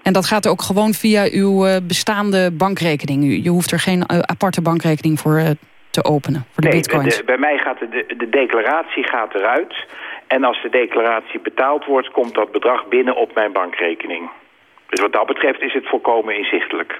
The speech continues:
Speaker 1: Ik ben heel benieuwd welke waaghalzen zich hieraan overgeven van uw cliënten.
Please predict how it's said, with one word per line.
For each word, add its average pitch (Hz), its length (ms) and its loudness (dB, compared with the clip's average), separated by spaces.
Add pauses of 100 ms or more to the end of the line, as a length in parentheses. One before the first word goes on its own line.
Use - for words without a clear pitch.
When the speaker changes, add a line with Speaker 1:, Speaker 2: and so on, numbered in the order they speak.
(160)
Speaker 1:
Ik 220 100 2
ben 262 120 4
heel 320 240 4
benieuwd 349 480 2
welke 311 420 2
waaghalzen 262 800 2
zich 247 200 0
hieraan 226 300 2
overgeven 143 580 0
van 160 160 2
uw 151 120 4
cliënten. 135 520 0